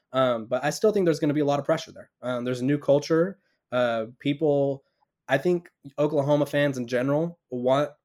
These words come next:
Oklahoma to do as well as U S C, regardless of <laughs> whatever happens. Like, if U S C goes seven and five, like, Oklahoma wants to go eight and four. Like,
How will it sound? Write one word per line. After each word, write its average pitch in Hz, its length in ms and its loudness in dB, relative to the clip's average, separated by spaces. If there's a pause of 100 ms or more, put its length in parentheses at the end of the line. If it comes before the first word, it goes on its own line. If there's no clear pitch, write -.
Oklahoma 139 420 -2
to 143 100 -8
do 131 140 0
as 120 140 -2
well 120 220 2
as 120 120 -2
U 127 100 0
S 123 140 -2
C, 123 240 -6
regardless 123 640 -6
of 139 200 -6 (180)
<laughs> - 180 -20
whatever 135 300 4
happens. 143 460 -2
Like, 127 200 0
if 127 160 -4
U 143 120 2
S 143 120 0
C 151 160 2
goes 139 260 0
seven 135 240 2
and 135 160 -2
five, 131 400 -2
like, 131 220 -2
Oklahoma 139 400 0
wants 135 180 -2
to 127 60 -14
go 127 180 0
eight 127 120 -2
and 123 120 -12
four. 110 320 -8
Like, 113 200 -10